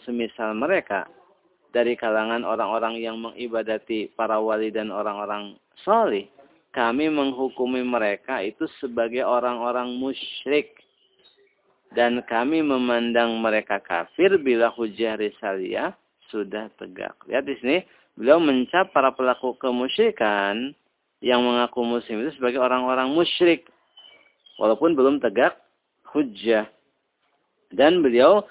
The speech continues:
menilai, meyakini bahwa orang yang melakukan kemusyrikan, syirik akbar, bila telah tegak hujjah, beliau menyebutnya sebagai orang kafir.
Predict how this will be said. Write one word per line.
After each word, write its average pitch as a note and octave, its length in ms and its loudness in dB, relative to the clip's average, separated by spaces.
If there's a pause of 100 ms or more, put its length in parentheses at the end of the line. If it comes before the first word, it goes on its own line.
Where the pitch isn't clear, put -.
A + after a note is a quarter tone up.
(460)
menilai, D3+ 760 6 (720)
meyakini B2 720 2
bahwa A2+ 200 4 (140)
orang D#3 200 6 (180)
yang C3+ 240 4
melakukan B2+ 400 0
kemusyrikan, A#2 880 -2 (480)
syirik B2+ 240 4
akbar, A#2 500 2
bila A#2+ 380 2
telah A2 340 2 (220)
tegak G#2+ 400 -2
hujjah, A#2 560 -2
beliau A2 400 2
menyebutnya A2+ 560 -4
sebagai G#2+ 320 -2
orang G#2+ 320 0 (400)
kafir. F#2+ 400 -4